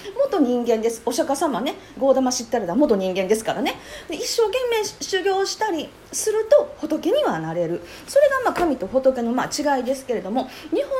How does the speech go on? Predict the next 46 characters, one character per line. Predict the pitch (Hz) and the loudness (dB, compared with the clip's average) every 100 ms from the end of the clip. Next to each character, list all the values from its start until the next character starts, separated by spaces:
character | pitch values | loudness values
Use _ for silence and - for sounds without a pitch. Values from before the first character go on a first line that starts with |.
| 466 440 | 0 0
と | 415 | 0
い | 415 | 0
う | 403 | 0
国 | 381 359 339 | -2 -2 0
は | 370 453 - - - - - | 0 0 -2 -8 -18 -20 -14
「古 | - 480 | -2 -2
事 | 392 381 | -2 -2
記」 | 415 427 | -2 0
と | 285 | -2
い | 247 247 | -2 -4
う | 254 | -4
本、 | 277 262 - | -4 -6 -8
書 | - | 0
物 | 320 277 220 | 0 0 -2
な | 214 | -2
ん | 208 | -2
か | 208 | 0
を | |
読 | 214 233 | 2 2
ん | 226 | 0
で | |
い | 233 | -2
た | 262 | 0
だ | 262 254 | 2 2
い | 233 | 2
た | 202 | -2
ら | 196 | -2
ね、 | 294 415 - - - | -2 -4 -14 -10 -4
あ | 208 | 0
の | 202 196 190 185 185 180 - - - - | 2 4 4 4 2 -2 -12 -20 -20 -6
ー、 | 233 | -6
わ | |
か | 233 226 | 0 0
る | 220 | 2
か | 196 | 0
と | 190 | 0
思 | 254 294 | 2 2
う | |
ん | 247 | 2
で | 202 | -4
す | - | -4
け | 214 | -4
れ | 185 | -2
ど | |
も | 175 | -2
ね、 | 214 311 | -4 -4